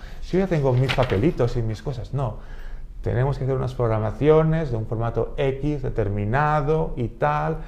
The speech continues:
con tal, pero si a mí me gusta más trabajar con un mapa mental, no, tiene que ser punto uno punto uno, objetivo, competencia, tal, ¿vale? Pues si encontramos la necesidad que hay aquí detrás, seguro que progra-,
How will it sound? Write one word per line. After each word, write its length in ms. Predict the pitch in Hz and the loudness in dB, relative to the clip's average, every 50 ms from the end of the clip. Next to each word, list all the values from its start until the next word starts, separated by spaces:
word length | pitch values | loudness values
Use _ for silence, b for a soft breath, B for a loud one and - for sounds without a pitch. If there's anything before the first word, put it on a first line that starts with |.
| B B B - | B B B -4
con 240 | - 113 113 113 113 | -2 -2 0 0 -2
tal, 240 | 117 156 170 165 - | 0 -2 -2 -2 -2
pero 160 | - 131 123 | -4 -6 -4
si 100 | - 131 | -4 -2
a 40 | 135 | -2
mí 80 | 180 214 | -2 -2
me 320 | 240 220 180 151 156 151 | -2 -2 -2 -2 0 0
gusta 280 | 147 156 139 - 139 131 | 0 -2 -4 -4 -4 -4
más 200 | 131 127 127 - | -4 -4 -4 -2
trabajar 400 | 127 123 120 123 - 131 123 127 | -2 -2 -2 -2 -2 -4 -2 -2
con 140 | 127 123 | 0 0
un 100 | 123 120 | 0 0
mapa 340 | 120 127 120 127 123 120 117 | 0 0 0 -2 -2 -2 -2
mental, 580 | 120 120 113 113 110 - 160 151 127 123 - - - - | -2 -4 -4 -4 -2 0 0 0 0 -2 -6 -8 -8 -6
no, 380 | 131 165 165 165 143 123 - - - - - - - | -4 -2 -2 -2 -2 -4 -6 -8 -10 -10 -10 -8 -6
tiene 200 | - 123 120 123 | -4 -4 -2 -2
que 80 | 120 117 | -4 -4
ser 200 | - 127 127 127 B B B B B B - | -4 -4 -4 -4 B B B B B B -2
punto 260 | 147 143 123 - - - | -2 -2 0 -2 0 0
uno 220 | 156 143 135 131 | 0 0 0 0
punto 260 | 131 135 123 123 127 | -2 -2 -2 0 2
uno, 280 | 131 135 131 127 127 120 | 2 2 2 0 0 -2
objetivo, 680 | 113 - - 113 104 - 127 123 123 120 120 127 127 123 B B B - | -4 -6 -6 -8 -6 -4 -2 0 0 0 0 -2 -2 -4 B B B -4
competencia, 760 | - 110 104 117 113 - 127 127 127 123 123 - 127 127 120 - | -4 -2 -2 -2 -2 -2 -2 0 0 -2 -2 -4 -4 -4 -6 -6
tal, 220 | - 107 98 98 98 - B B B B B B B B B B - | -6 -8 -8 -8 -8 -8 B B B B B B B B B B -2
¿vale? 180 | 139 180 220 220 B B B B B B B B B | 0 0 0 0 B B B B B B B B B
Pues 220 | - 135 - - - - - - - - - - | 2 2 2 0 -4 -8 -12 -12 -12 -12 -12 -10
si 220 | - - 165 156 | 0 4 6 6
encontramos 680 | 143 135 120 139 131 127 123 139 180 185 196 208 175 151 | 6 6 4 4 4 4 4 4 2 2 2 2 0 0
la 120 | 139 135 | 0 2
necesidad 640 | 127 127 123 - 131 127 - - 131 139 147 143 - | 2 2 0 0 -2 -4 -2 -2 -2 0 -2 -2 -2
que 80 | 147 | -4
hay 60 | 131 127 | -4 -2
aquí 200 | 123 131 - 123 | -2 -2 -2 -4
detrás, 580 | 110 - - 139 147 160 196 254 - - - - - - - - - - - | -4 -2 -4 -4 -4 -4 -6 -8 -10 -12 -12 -12 -12 -12 -12 -10 -10 -8 -8
seguro 360 | - - 113 113 120 135 131 | -6 -4 -2 0 0 0 0
que 100 | 131 127 | -2 -2
progra-, 460 | 117 113 110 107 107 110 107 113 120 | -2 -2 -2 -2 -2 -2 -2 -4 -6